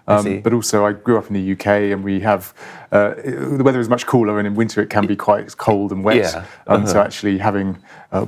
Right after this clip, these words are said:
Speaker 2: warm weather is quite a pleasure for me.
Speaker 1: Yeah, okay. And, uh, uh, actually this is, uh, we learned that this is not your first time in Thailand. W-, back to the year nineteen ninety-four, that was actually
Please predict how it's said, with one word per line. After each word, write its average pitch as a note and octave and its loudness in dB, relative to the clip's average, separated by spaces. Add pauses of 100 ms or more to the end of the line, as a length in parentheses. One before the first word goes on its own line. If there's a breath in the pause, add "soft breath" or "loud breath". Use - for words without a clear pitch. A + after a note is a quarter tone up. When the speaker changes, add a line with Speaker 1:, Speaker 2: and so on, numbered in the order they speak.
Speaker 2:
warm A2+ 2
weather G2 0
is - -8
quite - 2
a - -14
pleasure G2+ -2
for G2+ 0
me. G#2 -8 (320)
Speaker 1:
Yeah, E2 -4 (400 soft breath)
okay. A#2+ -6 (520 loud breath)
And, B2+ 2
uh, A2+ 2
uh, A#2 4 (160)
actually F3+ 2
this D#3+ -2
is, A#2+ -6 (460)
uh, G#2+ 6
we B2 8
learned B2 2 (100)
that F#2+ 0 (180)
this A#2 2 (120)
is G2 -4 (280)
not G#2 4 (140)
your G2 2 (100)
first G#2 2 (140)
time E2+ 2 (440 loud breath)
in A2 6 (120)
Thailand. G2 4
W-, G#2 -2
back D3 0 (160)
to - 4 (100)
the A2 6
year G2 0 (120)
nineteen F#2+ 0
ninety-four, F2+ 0 (440 loud breath)
that G#2+ 4 (100)
was G#2 2 (240)
actually G2+ 2